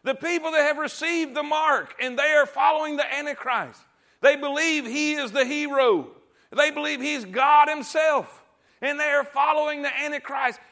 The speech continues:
And they hate him, these preachers so bad that when the Antichrist finally kills them, they party about it. And they send gifts to one another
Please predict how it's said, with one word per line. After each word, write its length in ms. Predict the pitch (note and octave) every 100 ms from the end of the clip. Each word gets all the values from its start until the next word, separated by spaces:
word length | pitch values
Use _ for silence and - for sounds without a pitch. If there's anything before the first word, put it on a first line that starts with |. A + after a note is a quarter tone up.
| -
And 260 | D4 C4+
they 220 | C4+ C4
hate 720 | A3+ A3 B3 D#4 E4 C#4 - - _ _
him, 300 | B3 D#4 C#4+ A3
these 240 | D4 B3+
preachers 480 | - D#4 C#4 C#4 B3
so 520 | - - E4+ F4 F4+
bad 560 | F4 E4 D#4+ C4+ C4 E3 - _ _
that 260 | A3+ C#4 B3
when 260 | D#4 D#4+
the 200 | C#4+ C4
Antichrist 680 | D4+ E4 E4 D4 D4 C#4+ - - -
finally 640 | D4 E4 F4+ F#4 F#4 F4+
kills 480 | - F#4 F4+ D#4 F3+
them, 400 | A3 A3 C4 D4 - _ _
they 420 | G#3 E4+ F#4+ F4 - _ -
party 560 | E4+ G4+ G4 D4+ G#3+
about 400 | G3 F3 D3 A2+
it. 280 | E2+ - - _ _ _ _ _ _ _ _ _
And 160 | D4+ F4
they 160 | F4+ E4+
send 580 | - F4 F#4 F4+ D#4
gifts 340 | D#4 F#4 F#4 -
to 100 | E4
one 220 | D#4+ D#4+
another 540 | D4 C#4+ C4+ G3+ D3